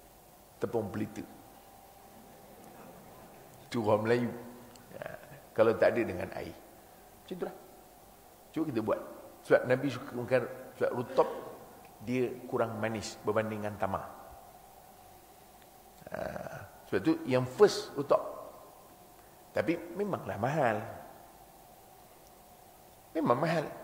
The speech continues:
Tuan-tuan, saya bagi tahu ni bukan saya jual rutab hari ni, bawa tenang.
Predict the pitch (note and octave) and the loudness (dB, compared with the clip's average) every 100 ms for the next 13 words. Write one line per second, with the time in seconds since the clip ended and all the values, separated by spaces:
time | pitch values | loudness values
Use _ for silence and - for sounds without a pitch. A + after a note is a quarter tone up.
0 | - - - - - - - - - - | -16 -20 -20 -20 -20 -20 -20 -20 -16 -8
1 | A#2+ D3+ B2 G#2+ B2 C#3+ C3 B2+ B2 C3 | 4 6 6 2 2 4 0 4 6 6
2 | E3+ - A#2+ A#2 A2 A#2 C3 - D#3+ - | 4 2 2 2 4 6 6 6 6 6
3 | D#3 D3+ B2 A2+ - C3+ G2 | -2 -2 4 4 6 2 2